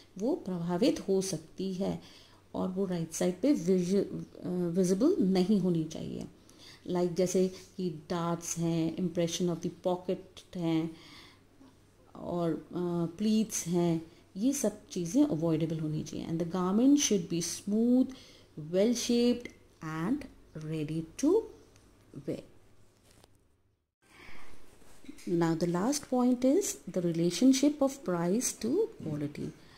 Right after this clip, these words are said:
Now as we have already heard, हम लोग कई बार ये सुन, सुनते हैं कि जो हमने प्राइस दिया है for a garment, वो हमेशा हम उसको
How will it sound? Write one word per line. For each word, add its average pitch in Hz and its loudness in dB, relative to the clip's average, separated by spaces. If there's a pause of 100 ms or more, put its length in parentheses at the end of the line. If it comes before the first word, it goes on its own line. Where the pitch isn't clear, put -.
(560)
Now 180 2
as 170 -2
we 196 6
have 180 -2 (120)
already 190 2
heard, 208 2
हम 190 2
लोग 196 0
कई 190 0
बार 185 0
ये 185 0
सुन, 190 -2
सुनते 180 -4
हैं 214 0 (520)
कि 196 -4
जो 202 0
हमने 190 2
प्राइस 185 0
दिया 185 0
है 185 -2
for 170 -6
a 170 -2
garment, 170 0 (640)
वो 233 2
हमेशा 208 2
हम 220 2
उसको - 0